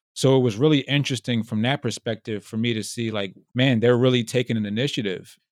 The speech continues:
They're trying to add arts as a big part of understanding or a big part of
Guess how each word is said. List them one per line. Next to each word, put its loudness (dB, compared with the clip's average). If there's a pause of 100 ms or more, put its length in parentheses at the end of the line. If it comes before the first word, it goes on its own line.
They're 4
trying 0 (100)
to -2 (140)
add 2
arts -2
as -2
a -6 (200)
big 0
part 0
of -2 (220)
understanding -2 (460)
or 2
a 0
big -2
part 2
of -2